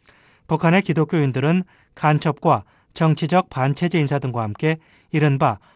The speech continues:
반동분자와 반정부 세력으로 분류되고 있다는 겁니다. 실제로 북한에서는 서방 세계를 위해 간첩 행위를 했다는 것이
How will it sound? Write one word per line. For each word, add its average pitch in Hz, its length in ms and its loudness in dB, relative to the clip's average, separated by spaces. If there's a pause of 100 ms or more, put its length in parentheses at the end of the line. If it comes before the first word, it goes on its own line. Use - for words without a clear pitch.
반동분자와 147 960 0 (280)
반정부 151 540 0
세력으로 151 560 -2 (220)
분류되고 139 500 -2
있다는 151 240 -2
겁니다. 110 440 -6 (600)
실제로 170 440 2
북한에서는 147 760 -2 (300)
서방 180 400 0
세계를 160 380 -2
위해 135 220 -2 (220)
간첩 160 500 0
행위를 147 260 0
했다는 131 320 -6
것이 160 320 -6